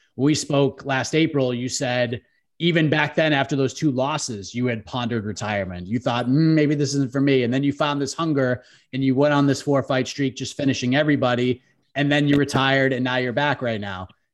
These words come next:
Is this the clearest you've, I know it just kinda happened for you, but is this kind of the clearest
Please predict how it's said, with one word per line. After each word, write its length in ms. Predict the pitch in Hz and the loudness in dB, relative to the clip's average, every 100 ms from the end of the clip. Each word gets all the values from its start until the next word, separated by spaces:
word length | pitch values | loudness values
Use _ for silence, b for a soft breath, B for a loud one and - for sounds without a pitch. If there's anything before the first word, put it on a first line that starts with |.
| _ _ _ - | _ _ _ -2
Is 160 | 147 | 0
this 100 | 185 | 2
the 120 | - | 0
clearest 920 | - - 160 175 190 196 196 - - _ - | -4 0 2 4 4 2 0 -6 -12 _ -8
you've, 280 | 156 151 113 | -2 -2 0
I 140 | 160 | 0
know 180 | 185 214 | 2 4
it 40 | 202 | 4
just 220 | 208 - | 0 0
kinda 220 | 202 170 | 0 0
happened 420 | 151 196 196 147 | 0 0 0 -2
for 100 | 139 | -2
you, 160 | 127 123 | -4 -2
but 160 | 131 | -2
is 140 | 143 139 | -2 -4
this 160 | 185 | -8
kind 200 | - 180 | -4 -4
of 60 | 180 | -2
the 60 | 156 | -6
clearest 800 | - 156 156 190 214 - - | -8 -2 2 2 0 -2 -8